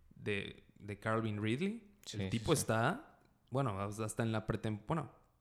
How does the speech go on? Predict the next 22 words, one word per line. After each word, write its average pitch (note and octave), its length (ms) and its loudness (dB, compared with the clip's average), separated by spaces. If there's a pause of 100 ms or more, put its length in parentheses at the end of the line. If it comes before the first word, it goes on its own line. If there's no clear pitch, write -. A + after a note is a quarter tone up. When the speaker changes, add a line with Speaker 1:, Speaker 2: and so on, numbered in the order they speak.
(640)
Speaker 1:
sí, A#3+ 160 4
en, E3+ 100 4
en A#2 160 2
training F3 300 6
camp, G#2 240 2
el, G#2+ 160 2
el G#2+ 100 0
tipo C#3 200 0
está D3 120 4
hecho - 140 0
una C3 80 2
Speaker 2:
Ujú. F#2+ 80 4
Speaker 1:
bestia. - 340 0 (300)
O A2 80 -8
sea, G#2 240 0
Speaker 2:
Sí. G2 220 2 (120)
Speaker 1:
ha A2 100 0
mostrado B2+ 360 4
un C3 120 2
progreso A2+ 580 4
muy A2+ 240 2
cañón G#2+ 480 0